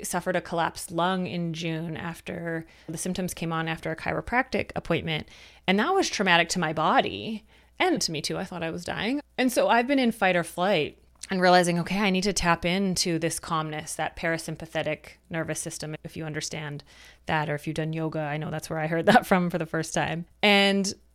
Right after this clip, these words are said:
she, Mel Robbins, if you don't know her, she's a self-development motivational speaker, but she talks about putting the hands on your heart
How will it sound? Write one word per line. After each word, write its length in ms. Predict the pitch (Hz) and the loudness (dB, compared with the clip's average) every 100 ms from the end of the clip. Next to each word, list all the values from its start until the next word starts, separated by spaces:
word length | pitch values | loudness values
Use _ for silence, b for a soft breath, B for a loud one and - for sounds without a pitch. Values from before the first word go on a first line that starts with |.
| _ | _
she, 260 | - - 240 | 2 4 6
Mel 460 | 214 214 233 233 208 | 8 10 12 10 10
Robbins, 320 | 185 175 175 | 10 8 2
if 80 | 190 | -2
you 40 | |
don't 140 | 180 | 0
know 60 | 175 | 0
her, 60 | 170 | 0
she's 240 | 175 165 | -2 0
a 160 | 170 156 | -2 -2
self-development 840 | - 170 170 170 160 160 165 - | 0 0 0 -2 0 -2 -6 -6
motivational 500 | 165 160 165 160 165 | -6 -4 -6 -6 -8
speaker, 360 | - 180 180 170 | -6 -6 -2 -4
but 120 | 160 | -4
she 100 | 185 | -4
talks 260 | 190 185 - | -4 -4 -4
about 140 | 196 | -6
putting 220 | - 180 | -4 -4
the 40 | 170 | -2
hands 320 | 175 175 175 | -2 -2 -2
on 140 | 170 | -6
your 80 | 160 | -6
heart 500 | - 160 180 - - | -4 -2 -2 -4 -10